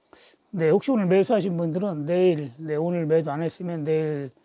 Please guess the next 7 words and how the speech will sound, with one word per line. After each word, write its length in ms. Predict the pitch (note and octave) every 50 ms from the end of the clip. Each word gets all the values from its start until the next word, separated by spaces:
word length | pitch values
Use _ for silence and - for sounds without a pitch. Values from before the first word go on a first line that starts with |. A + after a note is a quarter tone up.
| _ _ _ _ _ _
정도에 420 | _ - F#3 D#3 D3 E3 D#3+ D#3+
매도를 420 | D3+ C#3+ D3 D3 D3+ D3 D3 C#3 D3
하면 240 | F#3+ G3 F3 D#3+
될 160 | C3+ D3+ D3+ C#3+
것 120 | - D3
같습니다. 600 | D3 C#3 - - E3 D3+ C3+ B2+ B2+ B2+ C#3 D3 D3 _ _ _ _ _ _ _ _ _ _ _ _ _ -
아, 560 | F#3+ D#3 C#3+ D3+ D3+ D3 D3 C#3+ C#3+ C3+ B2